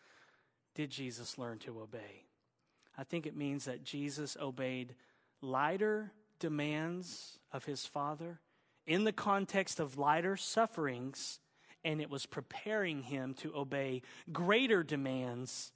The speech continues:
in the context of greater sufferings. As Jesus obeyed the lighter demands of his Father in the context of lighter sufferings,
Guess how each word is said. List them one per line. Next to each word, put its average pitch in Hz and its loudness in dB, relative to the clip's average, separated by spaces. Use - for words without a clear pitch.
in 143 -2
the 131 -4
context 131 -4
of 120 -6
greater 117 -4
sufferings. - -8
As 220 8
Jesus 233 4
obeyed 202 8
the 190 10
lighter 240 10
demands 202 6
of 175 2
his 180 2
Father 156 8
in 294 8
the 285 10
context 233 8
of 185 6
lighter 233 10
sufferings, 240 4